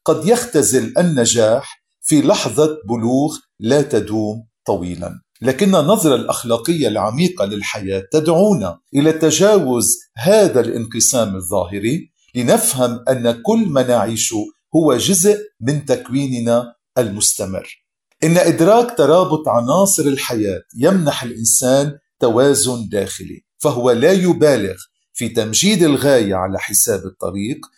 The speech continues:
ولا يستهين بالتجربة اليومية باعتبارها مجرد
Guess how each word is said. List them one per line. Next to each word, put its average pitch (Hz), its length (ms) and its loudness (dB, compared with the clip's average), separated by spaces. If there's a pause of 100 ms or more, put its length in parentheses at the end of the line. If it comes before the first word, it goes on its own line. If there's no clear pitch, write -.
(120)
ولا 139 260 6
يستهين 202 800 2
بالتجربة 151 680 0
اليومية 110 720 -2 (260)
باعتبارها 165 800 2
مجرد 135 560 2